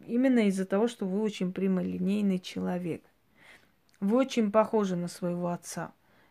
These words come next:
И если бы ваши родственники видели вас, они бы, э, просто п-, поняли, то есть, э, удивились бы сходству.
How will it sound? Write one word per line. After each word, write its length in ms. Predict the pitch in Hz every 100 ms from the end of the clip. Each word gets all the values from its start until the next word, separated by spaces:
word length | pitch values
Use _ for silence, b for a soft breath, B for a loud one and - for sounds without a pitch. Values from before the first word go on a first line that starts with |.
| b
И 80 | 180
если 320 | 185 185 185
бы 140 | 185
ваши 320 | 185 185 -
родственники 500 | 175 180 - 175 180
видели 420 | 190 254 277 196 175
вас, 360 | 180 165 180
они 180 | 175 185
бы, 240 | 190 196 196 B B B B _
э, 440 | - 156 127 - 67
просто 400 | - 165 165 -
п-, 140 | 175 - 240 -
поняли, 440 | 202 214 208 185
то 160 | 185 175
есть, 300 | 165 - 175
э, 180 | 165 165 - - - - 69
удивились 680 | 139 214 208 202 247 247 196
бы 140 | 190
сходству. 720 | 190 - 196 170 - - 139